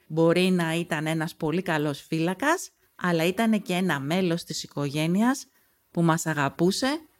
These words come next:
και σεβόμασταν ο ένας τον άλλον, έτσι; Γιατί και τη φύση των σκυλιών πρέπει να τη σέβεσαι. Ο Ρέμος έφυγε ξαφνικά.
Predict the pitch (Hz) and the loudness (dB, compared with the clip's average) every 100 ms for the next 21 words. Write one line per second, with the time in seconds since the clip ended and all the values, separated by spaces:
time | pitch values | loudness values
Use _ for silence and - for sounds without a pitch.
0 | _ _ _ - 190 190 170 175 196 185 | _ _ _ -6 -2 2 2 4 2 0
1 | 156 143 135 131 143 147 143 135 135 147 | -2 -2 -2 -4 -4 -4 -4 -2 -2 -2
2 | 196 - 269 175 - 160 156 160 156 - | -2 -2 -2 -2 -4 -2 0 0 0 0
3 | 151 147 - 196 190 - 147 147 - 143 | -4 -2 0 2 0 -4 -6 -6 -10 -4
4 | 147 170 170 151 147 _ _ _ - 151 | 2 4 4 2 -6 _ _ _ -10 -6
5 | 151 208 220 185 - 302 156 156 - 117 | -2 0 0 -2 2 4 4 -2 -6 -14
6 | - _ _ _ _ _ _ _ _ _ | -16 _ _ _ _ _ _ _ _ _
7 | _ _ _ _ _ _ _ 190 190 202 | _ _ _ _ _ _ _ 0 4 4
8 | 233 226 202 208 226 208 208 196 - 190 | 4 4 2 0 0 2 0 -2 -6 -2
9 | 208 208 143 | 0 0 -2